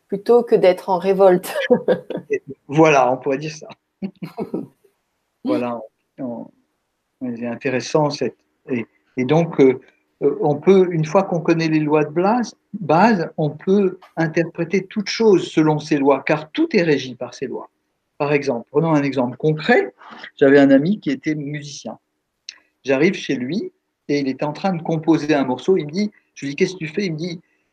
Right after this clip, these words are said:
Speaker 2: il était en train de s'énerver sur sa guitare et, et je lui dis, « Qu'est-ce qui t'arrive ? » Il me dit, « Euh, c'est l'anniversaire de ma copine demain et je voudrais lui faire une chanson d'amour. »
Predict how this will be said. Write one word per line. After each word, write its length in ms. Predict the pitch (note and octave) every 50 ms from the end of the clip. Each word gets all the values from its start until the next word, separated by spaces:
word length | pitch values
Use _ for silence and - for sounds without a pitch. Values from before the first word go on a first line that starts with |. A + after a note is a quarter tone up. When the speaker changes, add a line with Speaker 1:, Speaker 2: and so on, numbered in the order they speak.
| _ _ -
Speaker 2:
il 100 | D3 D3
était 120 | C#3+ D#3+
en 80 | D#3 D#3
train 160 | D#3 D#3+ D#3
de 60 | D#3
s'énerver 560 | - - F#3+ F#3 F3+ E3+ E3+ E3+ E3 E3 D#3
sur 180 | D#3 - D3 -
sa 140 | - D#3+ C#3+
guitare 600 | C#3 C#3 B2+ - E3 F3 G3+ G#3+ G#3 F#3 - - _ _ _ _ _ _
et, 280 | E3 D3 D3 D3 D3+ G#3 A3+
et 120 | E3 C3+ B2
je 60 | C3
lui 80 | C#3+
dis, « 80 | D3 D#3
Qu'est-ce 200 | - C4+ - -
qui 120 | - F3+ -
t'arrive ? » 460 | - G3+ F#3+ G#3+ A3 A3 F3 C3+ C3 B2+
Il 120 | C3+ C#3 C#3+
me 40 |
dit, « 220 | D3 F#3 G3 F3 - - - - _ _ _ _ - C#3
Euh, 140 | C#3+ C#3 C#3
c'est 160 | - - G3
l'anniversaire 680 | G3+ G#3 G#3+ G3+ F#3+ F#3 F#3+ F#3 - - F3+ E3+ E3+
de 100 | D#3+ D3+
ma 120 | C#3+ C#3 C3+
copine 400 | - D#3 C#3+ - E3+ E3 C#3 C3
demain 480 | C3 C#3 D#3+ G3 A#3+ B3+ C4 C#4 C4+ - _ _ _ _ _ _ -
et 120 | E3 E3+ F3
je 160 | - - C#3+ D3+
voudrais 300 | D#3 D3+ D#3 F3 G#3+ G#3
lui 100 | F3 D#3
faire 180 | - F#3 F3+
une 120 | F3 D#3+ D3+
chanson 320 | - D#3+ D#3 - - A3+
d'amour. » 580 | A3+ A3 G3+ G#3 G3+ G3 G3 - - C3+ -